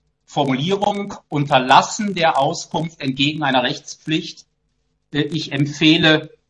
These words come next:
darauf zurückzukommen beim zweihundertvierunddreißig b, aber eben auch zu erwägen, diese Formulierung, äh, im,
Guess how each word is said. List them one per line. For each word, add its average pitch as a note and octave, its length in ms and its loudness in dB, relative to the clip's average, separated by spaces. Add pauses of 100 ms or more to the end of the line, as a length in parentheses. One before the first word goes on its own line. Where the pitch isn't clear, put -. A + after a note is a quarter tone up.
(340)
darauf D3+ 380 6
zurückzukommen F#3+ 1000 -2
beim D#3 320 4
zweihundertvierunddreißig D3+ 1500 -2
b, E3+ 400 -2
aber D#3+ 300 0
eben C#3 240 -2 (100)
auch F#3+ 400 6
zu - 220 -12
erwägen, F3 640 -4 (840)
diese G3+ 300 0
Formulierung, E3 920 2 (260)
äh, D3 200 -2 (100)
im, E3 380 -4